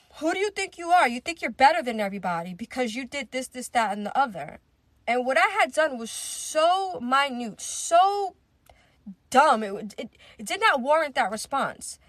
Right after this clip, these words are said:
But it showed me what that person thought about me when they were upset with me, or what they,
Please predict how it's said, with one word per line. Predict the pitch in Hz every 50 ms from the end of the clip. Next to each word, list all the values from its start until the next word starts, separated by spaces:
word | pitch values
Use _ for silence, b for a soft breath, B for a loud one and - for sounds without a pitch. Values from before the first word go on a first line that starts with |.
| b b b b b b b b b b b 202 -
But | - 254 254 247 - - -
it | 254 240
showed | - - - 330 339 392 392
me | 330 269 254 262
what | 247 220 240 -
that | - 247 247 -
person | - - 277 269 262 - - 240 220 220 214
thought | 208 - 247 247 247
about | 247 208 220 202 190 208
me | 202 202
when | 202 202 202 196
they | 202 208
were | 202 202 180
upset | 175 - - - 233 196 - -
with | 185 180 - -
me, | 170 - - 196 - _ _ _ _ _ _ _ _ _ _ -
or | 233 226
what | 202 220 254 - -
they, | 262 240 196